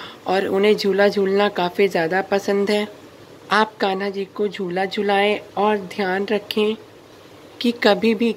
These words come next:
खाली झूला ना झुलाएं और उसमें रात में आप लड्डू गोपाल को झूला में ना सुलाएं, इस बात का भी ध्यान रखें।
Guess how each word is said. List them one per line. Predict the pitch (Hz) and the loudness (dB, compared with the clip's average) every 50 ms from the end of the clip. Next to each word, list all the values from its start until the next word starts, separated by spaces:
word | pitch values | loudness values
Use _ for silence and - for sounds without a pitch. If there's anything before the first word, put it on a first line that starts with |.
| - | -6
खाली | - - 214 202 196 202 220 233 | -6 -2 0 0 0 0 0 -2
झूला | 220 - 214 190 185 185 208 214 | -2 -2 -4 -4 -2 -2 -2 -2
ना | 208 185 180 175 185 | 0 -2 -2 -2 -4
झुलाएं | 185 - - 170 160 160 165 160 180 180 170 160 151 151 156 156 - - - | -4 -6 -10 -10 -10 -8 -6 -4 -2 -2 0 0 0 0 -2 -4 -8 -10 -6
और | - 196 214 214 - | -2 -2 -2 -2 -2
उसमें | - 202 196 - - 214 226 240 240 - - - - - - - - - | -4 -4 -4 -2 0 2 2 2 2 -2 -8 -16 -16 -18 -18 -14 -8 -6
रात | 185 190 196 185 202 208 208 | 0 0 2 2 2 0 0
में | 226 214 226 | -2 0 0
आप | 220 202 208 208 - | 0 -2 -4 -6 -4
लड्डू | 190 175 175 165 170 214 | -4 -4 -4 -2 -2 -2
गोपाल | 202 208 202 185 - 185 190 | -2 -2 -4 -4 -2 -4 -4
को | 196 - 208 | 0 0 -2
झूला | 190 175 196 185 180 190 202 | 0 0 -4 -4 -2 -2 0
में | 202 214 220 | 2 2 2
ना | 202 180 165 160 175 | 2 2 0 -2 -2
सुलाएं, | 180 - 196 180 175 170 175 180 175 | -2 -2 -2 -2 0 0 0 0 0
इस | - 202 220 220 - | 0 -2 -2 -2 -2
बात | 214 190 180 180 180 - | -4 -4 -4 -4 -4 -4
का | - 196 | -6 -2
भी | 190 220 214 | -2 -2 -4
ध्यान | - - - 180 165 170 185 185 | -4 -4 -6 -4 -4 -2 -2 -2
रखें। | 202 196 - - - 226 233 | -4 -4 -2 0 0 0 0